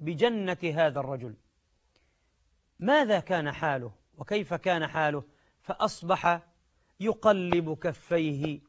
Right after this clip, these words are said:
على ما أنفق فيها، حسرة وخيبة على ما أنفق فيها، وهي خاوية على عروشها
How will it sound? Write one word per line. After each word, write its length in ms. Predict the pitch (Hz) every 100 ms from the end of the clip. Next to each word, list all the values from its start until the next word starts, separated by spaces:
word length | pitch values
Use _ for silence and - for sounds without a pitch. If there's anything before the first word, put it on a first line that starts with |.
| _ _ _ _
على 440 | 147 180 185 175 165
ما 320 | 160 160 170
أنفق 400 | 165 - 156 147
فيها، 380 | - 160 127 127
حسرة 640 | - 254 - 226 214 196
وخيبة 480 | 185 202 240 160 131 _ _ _ _ _ -
على 340 | 185 220 196
ما 220 | 180 175 196
أنفق 380 | 165 170 -
فيها، 320 | 151 165 147 143
وهي 520 | 170 202 262 254 220 -
خاوية 680 | - 208 214 208 247 247 208 202
على 380 | 185 165 214
عروشها 880 | 196 160 175 170 143 151 123 120 -